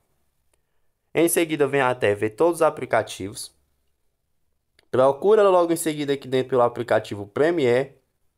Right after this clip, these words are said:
Seleciona o mesmo após ter encontrado.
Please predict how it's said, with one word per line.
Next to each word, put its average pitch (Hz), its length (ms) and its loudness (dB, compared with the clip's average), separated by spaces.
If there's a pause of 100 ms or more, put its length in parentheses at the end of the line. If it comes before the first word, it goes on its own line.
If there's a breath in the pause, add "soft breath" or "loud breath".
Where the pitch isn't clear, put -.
(680)
Seleciona 151 640 2
o 196 100 2
mesmo 151 300 0
após 143 300 0
ter 143 100 -4
encontrado. 117 680 -2